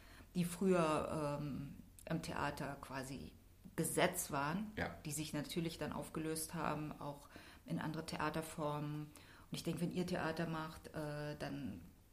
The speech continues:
Speaker 1: bedient ihr die auch grober oder weicht davon ab.
Speaker 2: Mhm.
Speaker 1: Ne?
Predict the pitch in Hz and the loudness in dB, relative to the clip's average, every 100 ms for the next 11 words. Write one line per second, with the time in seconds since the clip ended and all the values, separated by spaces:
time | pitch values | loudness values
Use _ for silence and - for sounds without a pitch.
0 | - 156 160 175 165 151 - - 156 - | -4 0 4 4 4 2 4 4 4 0
1 | - - - - - - - - 156 160 | -14 -16 -20 -20 -20 -20 -12 -2 4 6
2 | 160 156 151 - 143 - - - - - | 6 4 4 2 0 0 0 -2 -4 -2
3 | - 160 - 110 104 - 147 | 0 0 4 6 6 4 0